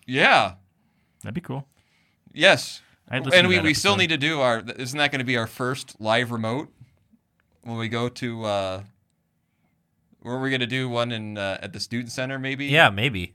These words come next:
Speaker 3: Yeah. So tell us what you think about that, listener.
Speaker 1: Wait,
Speaker 3: And, uh,
Speaker 1: wait, wait, just a minute. Uh, engage surround sound.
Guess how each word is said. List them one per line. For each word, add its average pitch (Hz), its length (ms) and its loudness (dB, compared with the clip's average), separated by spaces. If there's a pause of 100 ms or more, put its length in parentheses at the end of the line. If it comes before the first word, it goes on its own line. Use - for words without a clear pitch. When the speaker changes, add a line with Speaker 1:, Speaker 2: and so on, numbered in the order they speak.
Speaker 3:
Yeah. 131 280 0 (1300)
So 123 160 0
tell 208 260 6
us 208 140 6
what 170 140 -4
you 185 100 2
think 151 180 0
about 113 220 4
that, 90 200 -2
listener. 110 440 -6 (300)
Speaker 1:
Wait, 139 140 2
Speaker 3:
And, 139 260 6
uh, 127 280 8
Speaker 1:
wait, 143 140 2
wait, 147 160 2
just 143 140 -6
a - 40 -6
minute. 135 240 -2 (1000)
Uh, 104 360 -2 (220)
engage 151 440 2
surround 131 400 4
sound. 101 420 -2